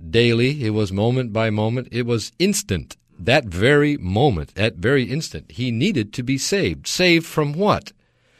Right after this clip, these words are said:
Saved from being defeated by his negative surroundings. He was there in a Roman prison, in an uncomfortable situation. Suppose he had been sad.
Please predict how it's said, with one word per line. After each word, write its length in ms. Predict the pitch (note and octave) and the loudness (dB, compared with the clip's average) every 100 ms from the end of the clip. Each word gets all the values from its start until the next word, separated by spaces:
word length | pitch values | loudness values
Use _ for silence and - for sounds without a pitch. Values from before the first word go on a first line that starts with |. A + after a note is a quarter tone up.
| _ _ | _ _
Saved 800 | - - - G#3 C3+ G2+ A2 - | -10 -4 0 4 4 2 0 -6
from 320 | - A#2+ A2+ G2 | -6 -2 -2 0
being 380 | B2 C3 A2 | 0 0 -2
defeated 840 | D#2+ G#2 - - G#3+ G#3+ E2 B1+ B1 _ _ _ _ _ _ | -2 -4 -4 -2 -2 -2 -6 -8 -16 _ _ _ _ _ _
by 260 | E2+ F#2 G2 | -4 0 0
his 220 | G2 D2+ | 0 -2
negative 520 | D#2+ F#2 G#2 G#2+ G#2+ | -2 -2 0 -2 -4
surroundings. 1040 | - F2 D#2+ F2 F#2+ D#2 C2 C2 - - _ _ _ _ | -6 -6 -2 -2 -4 -6 -10 -12 -18 -20 _ _ _ _
He 140 | B2+ | -2
was 240 | C#3 A2+ | 0 0
there 240 | F2+ A2 A#2 | 2 2 2
in 160 | G2+ | 0
a 80 | F#2 | -2
Roman 360 | F2+ G#2 G#2+ G2 | 2 2 0 -2
prison, 420 | - A#2+ F#2 C2+ - - | 0 -2 -2 -8 -12 -6
in 120 | G#2 | -2
an 240 | F#2+ F2+ - | -2 -4 -4
uncomfortable 800 | A2+ G#2+ E3+ F#3 - D2 D2+ C#2+ | -4 -2 -2 -2 -4 -8 -8 -10
situation. 800 | - F#2+ E2 E2+ E2 D#2+ - C#2 _ _ _ - | -10 -8 -6 -4 -4 -4 -8 -18 _ _ _ -12
Suppose 720 | - - - A#3+ G3+ A2 - - _ | -10 -6 2 6 6 4 -2 -16 _
he 220 | - D#3 | -4 0
had 200 | C#3 B2+ | 2 2
been 240 | G2+ G#2 F2+ | 2 0 0
sad. 760 | - - G#2+ F2 C#2+ B1+ - | -2 0 0 0 -2 -8 -14